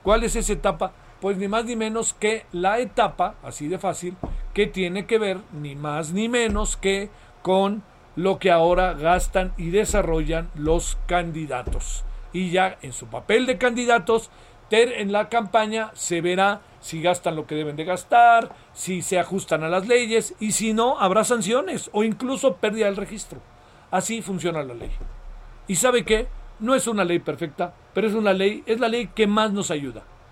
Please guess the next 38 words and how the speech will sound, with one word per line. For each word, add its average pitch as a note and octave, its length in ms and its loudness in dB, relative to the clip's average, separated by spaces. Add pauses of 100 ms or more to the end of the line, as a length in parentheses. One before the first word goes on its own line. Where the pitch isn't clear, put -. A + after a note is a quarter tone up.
(160)
Es A#3 140 0
la B3 120 2
que G#3+ 100 -2
más G#3+ 160 2
nos G3 180 -4
ayuda. C3 340 -4
No G3 120 0
es A3+ 100 0
perfecta, D#3+ 400 -2
al C3+ 80 -10
contrario, E3+ 440 0
¿eh? F#3 60 -4
Tiene F#3 340 -2 (300)
muchas F#3 300 -2
cosas G3+ 320 -2
que F3 100 -8
ya F#3+ 80 0
estamos F#3+ 280 0
viendo F3 220 2
además, E3 420 2 (300)
que G3 300 2
hay F3+ 360 2 (200)
elementos F#3+ 480 0
como D#3 240 -4
para D3 380 2 (240)
pensar, G#3+ 500 2
meditar E3+ 420 2
y D#3+ 40 -4
reflexionar D#3 540 -4
sobre C3+ 260 -4
ella. A2 140 -16 (100)
Bueno, D#3 240 0 (400)
esa A3+ 260 6
es - 140 0
una F#3+ 260 4
de C3+ 80 2
las A#2+ 180 -8
cosas. - 460 -16